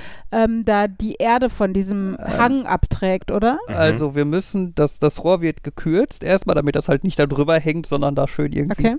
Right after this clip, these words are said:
Speaker 2: bündig quasi
Speaker 1: Mhm.
Speaker 2: rauskommt. Da muss eine Froschklappe drauf.
Speaker 1: Ah ja, stimmt, die weiß ich auch noch, die Froschklappe.
Speaker 2: Ähm, da muss so ein steinernes, äh, w-,
Speaker 1: Verkleidung
Speaker 2: so
Speaker 1: oder
Speaker 2: eine,
Speaker 1: was?
Speaker 2: wie so eine Verkleidung drumrum.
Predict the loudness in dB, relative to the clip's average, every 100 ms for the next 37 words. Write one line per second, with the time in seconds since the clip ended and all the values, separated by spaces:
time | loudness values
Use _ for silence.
0 | -2 0 2 2 -2 0 2 4 4 2
1 | 2 0 0 0 -6 -14 -16 -18 -4 0
2 | 2 2 0 2 0 -2 -2 0 0 0
3 | 0 0 0 -2 0 2 2 -2 -2 0
4 | 0 -2 -4 -2 0 0 0 -2 -2 -4
5 | -6 -4 0 2 2 0 -2 -6 -8 -12
6 | -18 -20 -20 -20 -20 _ _ -2 0 2
7 | 0 0 0 0 -6 -2 0 2 2 0
8 | 0 -2 -4 -14 -10 -2 2 2 2 0
9 | -4 -10 -8 -6 -4 -6 -8 -10 -8 -4
10 | -2 0 0 2 0 2 2 2 2 2
11 | 0 -2 0 2 2 0 -2 -2 -2 0
12 | 0 -2